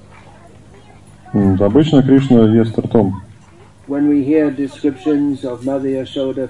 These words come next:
Speaker 2: feeding Krishna, he actually eats. He doesn't say, "Well, I looked at it, and that's good enough."
Speaker 1: Когда мама Ишода кормит Кришну, он ест ртом, Он не говорит: "Я посмотрел, всё, можно забирать".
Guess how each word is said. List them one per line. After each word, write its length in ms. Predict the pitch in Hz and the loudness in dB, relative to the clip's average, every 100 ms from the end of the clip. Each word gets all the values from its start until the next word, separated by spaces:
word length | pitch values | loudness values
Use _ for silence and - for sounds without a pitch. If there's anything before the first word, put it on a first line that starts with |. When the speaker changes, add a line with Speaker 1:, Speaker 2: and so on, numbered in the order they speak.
| - | -6
Speaker 2:
feeding 360 | 139 135 127 123 | -6 -6 -8 -4
Krishna, 460 | 156 - 131 127 - - - - - | -4 -4 -10 -10 -14 -20 -20 -18 -6
he 140 | 208 | 0
actually 500 | 175 - 160 156 330 | 0 0 0 0 0
eats. 440 | - 196 170 - - | -2 -4 -6 -8 -8
He 120 | 135 | -2
doesn't 320 | 160 147 147 | -2 -2 -4
say, 260 | - 147 139 | -4 -4 -4
"Well, 220 | 143 143 | -2 -2
I 120 | 139 | -2
looked 280 | 139 175 - | 0 0 0
at 140 | 156 | -4
it, 180 | 139 151 - - 131 | -2 -6 -8 -20 -12
and 300 | 135 131 123 - | -10 -10 -12 -12
that's 240 | 139 - - | -12 -12 -10
good 140 | 131 139 | -8 -8
enough." 160 | 131 - - - - - - - - - | -8 -12 -20 -18 -18 -20 -20 -20 -20 -4
Speaker 1:
Когда 180 | 120 135 | 2 4
мама 260 | 139 131 123 | 6 4 2
Ишода 240 | 120 110 | 2 0
кормит 420 | 110 - 135 123 | 0 2 2 2
Кришну, 380 | 113 101 101 98 | 0 -2 -2 2
он 120 | 98 | 2
ест 320 | 104 113 110 - | 4 2 2 0
ртом, 480 | 104 123 127 131 127 - _ _ | 2 2 2 0 -8 -20 _ _
Он 140 | - 98 | -10 -6
не 80 | 101 | 0
говорит: 340 | 104 107 113 | 2 2 2
"Я 100 | 107 | 2
посмотрел, 540 | 104 101 104 104 117 | 0 0 0 2 0
всё, 320 | 117 - 104 101 - - | 0 -2 -2 -2 -10 -10
можно 300 | 113 95 98 | -6 -4 -2
забирать". 360 | 98 98 101 | 0 2 0